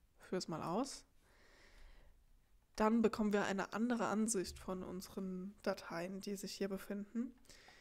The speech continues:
Wir haben hier vorne noch die Ansicht,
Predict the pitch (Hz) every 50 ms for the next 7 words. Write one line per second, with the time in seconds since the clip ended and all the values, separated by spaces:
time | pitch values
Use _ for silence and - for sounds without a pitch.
0 | - - - - - - - 196 190 202 208 220 220 208 190 214 208 208 208 202
1 | 202 202 208 - - - - - _ _ - - - - - 196 202 202 208 208
2 | 196 196 190 185 185 - - - - - - - - - - _ _ _ _ -
3 | _ _ - _ - - - - - - - - - _ - - - - - 202
4 | - - 180 185 190 180 185 185 185 180 180 - - - - - - - -